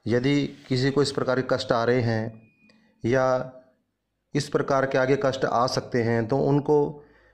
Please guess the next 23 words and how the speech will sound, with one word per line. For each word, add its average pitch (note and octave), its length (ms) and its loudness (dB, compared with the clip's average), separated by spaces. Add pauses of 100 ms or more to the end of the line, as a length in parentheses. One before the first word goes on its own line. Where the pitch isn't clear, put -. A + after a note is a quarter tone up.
(120)
उन C#3+ 180 4
जातकों C3+ 500 0
को, C#3 200 2
उन C#3 240 2
जातिकाओं B2 560 0
को B2 200 0
क्या B2 240 -4
करना G#2+ 300 0
चाहिए? F2+ 380 -4 (960)
तो A#2+ 280 4
राहु A#2+ 260 2
शांति C3+ 380 0
के C3 160 0
लिए C3+ 280 2 (1080)
भूरा C#3 340 4
वस्त्र C#3 400 0 (800)
दान A#2+ 340 0
करें, C3 340 0 (1160)
कंबल C3+ 280 2
का C#3+ 160 0
दान C3 280 2
करें, B2+ 400 -2 (920)
सतनाजा C3 640 2